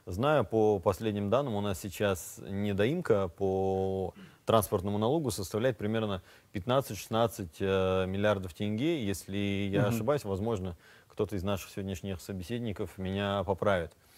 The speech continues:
Speaker 2: Мгм.
Speaker 1: И, собственно говоря, именно по этой причине в прошлом году и возникали обсуждения вокруг того, чтобы, а, как таковую вот самостоятельную фискальную единицу, там, как транспортный налог, упразднить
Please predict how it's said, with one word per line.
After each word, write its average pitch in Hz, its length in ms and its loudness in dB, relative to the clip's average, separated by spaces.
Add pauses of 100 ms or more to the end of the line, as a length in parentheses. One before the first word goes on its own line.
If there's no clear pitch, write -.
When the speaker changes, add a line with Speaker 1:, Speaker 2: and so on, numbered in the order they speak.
(180)
Speaker 2:
Мгм. 127 120 -2
Speaker 1:
И, 151 180 4
собственно 147 400 2
говоря, 135 300 8
именно 135 380 0
по 135 100 10
этой 139 260 8
причине 123 480 0
в - 60 -2
прошлом 110 380 2
году 107 280 0
и 110 300 -2
возникали 110 540 0
обсуждения 107 680 -2 (360)
вокруг 110 380 4
того, 113 380 6
чтобы, 101 680 4 (800)
а, 101 340 4 (140)
как 117 220 0
таковую 113 500 2
вот 95 240 -4 (220)
самостоятельную 107 680 0
фискальную 98 480 -2
единицу, 98 400 -4
там, 92 160 -8
как 87 160 -6
транспортный 101 500 -2
налог, 101 300 -2
упразднить 123 520 0